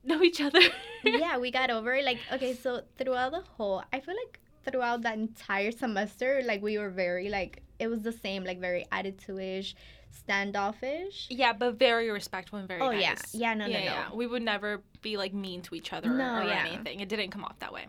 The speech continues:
Speaker 2: Yeah, no, if anything, we would, like, keep our
Speaker 1: Very
Speaker 2: attitudes
Speaker 1: cordial.
Speaker 2: inside.
Speaker 1: Yeah,
Speaker 2: But
Speaker 1: very
Speaker 2: we
Speaker 1: cordial.
Speaker 2: wouldn't, like, let the other one take over
Speaker 1: Yeah, yeah, yeah.
Speaker 2: anything.
Speaker 1: Yeah, yeah,
Speaker 2: So,
Speaker 1: yeah.
Speaker 2: like, we knew we had
Speaker 1: <laughs>
Speaker 2: that, like, line not to cross.
Speaker 1: Yes.
Speaker 2: But then we went,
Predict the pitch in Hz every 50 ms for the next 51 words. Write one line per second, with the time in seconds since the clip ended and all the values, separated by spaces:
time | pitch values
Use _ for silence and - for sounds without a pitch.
0 | 214 214 254 247 226 220 214 214 226 220 226 214 226 240 240 302 320 320 269 240
1 | 220 214 202 202 190 190 190 - - - 220 190 185 - - - - - - 208
2 | 196 - - - 302 320 320 320 - 240 214 208 208 226 214 226 233 - 220 220
3 | - - - - - - - - - 226 214 220 208 190 175 180 185 - - 247
4 | 233 226 247 254 247 247 247 240 240 254 262 294 302 311 311 302 240 - - -
5 | 214 214 196 185 185 - - - - - 208 190 190 185 180 185 185 180 - -
6 | - 185 175 - - 92 - - - - - - _ _ - 208 196 180 175 160
7 | 160 156 190 185 185 202 226 226 220 220 208 185 185 180 269 262 269 262 254 226
8 | 240 247 247 240 240 240 226 220 220 226 233 240 370 - 202 196 196 180 190 185
9 | 190 196 185 185 - - - 214 202 202 196 180 180 180 185 190 185 170 180 -
10 | - 208 185 196 - - 180 151 - - - - - - - - - - - -
11 | 311 269 214 175 - 233 - - - - - - - _ - 262 262 233 233 254
12 | 247 247 240 240 240 233 233 233 233 226 - - - 214 226 226 214 202 196 208
13 | 202 202 202 214 226 233 247 254 262 269 247